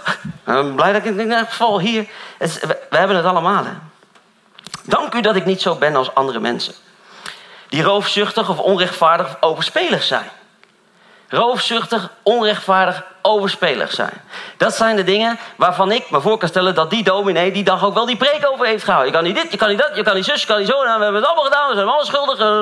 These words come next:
Och, ja, pff, eh. Nou ja, gelukkig ben ik niet zo. Maar is het dan goed om roofzuchtig te zijn? Moeten we dan maar onrechtvaardig doen of zullen we dan maar overspel plegen? Snap, snappen we dan waar het om gaat?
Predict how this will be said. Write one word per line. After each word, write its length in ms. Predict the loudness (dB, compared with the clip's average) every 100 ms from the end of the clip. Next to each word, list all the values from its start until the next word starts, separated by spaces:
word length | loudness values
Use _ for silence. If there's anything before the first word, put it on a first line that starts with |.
| 0 0 0 0
Och, 220 | -4 -10 -12 -12 -4 0
ja, 340 | 0 -2 -4 -6
pff, 280 | -6 -6 -4
eh. 100 | -4 -4 -8 -18 -20 -20 -20 -20 -20 -20 _
Nou 160 | 0 0
ja, 200 | 0 -6 -12 _ _ -16
gelukkig 460 | -4 0 2 0 0
ben 200 | 0 -2
ik 100 | -2
niet 200 | -4 0
zo. 200 | 0 0 -4 -18 -20 _ _ _ _ _ _ -20 _ _ _ _ _ _ _ _ _ _ _ _ _ _ _ _ _ _
Maar 180 | 0 0
is 80 | 0
het 100 | 0
dan 160 | 0
goed 200 | 0 0
om 140 | 0 2
roofzuchtig 560 | 0 0 -2 -2 -6
te 100 | -4
zijn? 320 | 2 2 0 -4 -16 -18 -18 -2
Moeten 260 | 0 2 2
we 60 |
dan 200 | 0 0 2
maar 240 | 2 2
onrechtvaardig 800 | 0 2 0 0 2 2 2 0
doen 180 | -2 -2
of 80 |
zullen 200 | 0 0
we 60 | 2
dan 100 | 2
maar 180 | 2 2
overspel 460 | 0 -2 0 0
plegen? 360 | 2 0 2 -2
Snap, 280 | 0 -2 -2
snappen 340 | -2 0 2 2
we 80 |
dan 180 | 2 2
waar 100 | 2
het 100 | 0
om 100 | 0
gaat? 280 | 2 2 0